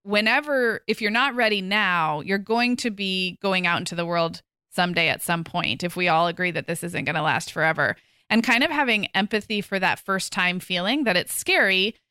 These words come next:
to go out of whatever you've decided is your protective bubble. And maybe you're seeing the grandparents for the first time. Maybe you're getting on an airplane for the first time this summer. I know a lot of people who did that. So recognizing that it's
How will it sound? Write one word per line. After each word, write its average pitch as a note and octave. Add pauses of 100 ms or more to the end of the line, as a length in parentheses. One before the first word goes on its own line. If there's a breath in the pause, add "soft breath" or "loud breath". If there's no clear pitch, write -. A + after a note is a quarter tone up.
(180)
to G#3+
go G3+
out A#3
of G3+
whatever F#3+
you've F#3
decided F#3
is F3
your E3+
protective E3
bubble. F#3
And F3
maybe E3+
you're F#3+
seeing F#3
the F#3
grandparents A3+
for F3
the F3+
first F3
time. E3
Maybe E3
you're G3+
getting C4
on B3+
an A#3+
airplane G#3+
for -
the E3+
first E3
time D#3
this E3+
summer. D#3
I D3
know F3
a -
lot E3
of F3
people F3+
who F#3
did F3+
that. F#3 (400)
So A#3+
recognizing A#3
that F#3+
it's G3+